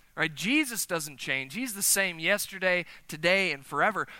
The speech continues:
But our vision of him changes because we learn to see him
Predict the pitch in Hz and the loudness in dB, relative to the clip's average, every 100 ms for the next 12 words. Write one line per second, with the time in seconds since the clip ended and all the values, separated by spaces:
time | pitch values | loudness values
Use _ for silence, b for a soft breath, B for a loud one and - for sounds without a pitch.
0 | B 160 - 160 160 143 143 233 214 165 | B -4 -2 -2 -2 -4 -4 -4 -4 -8
1 | 110 104 98 120 113 107 - - 226 302 | -8 -10 -10 -14 -16 -12 -10 -8 -8 -8
2 | 262 139 107 - 135 - - 190 208 190 | -8 -10 -12 -12 -16 -14 -8 -4 -4 -6
3 | B B 131 131 135 143 185 208 208 196 | B B -10 -6 -4 -4 -6 -8 -10 -10
4 | 156 - - 185 170 135 107 104 | -4 -4 -4 -8 -12 -12 -14 -16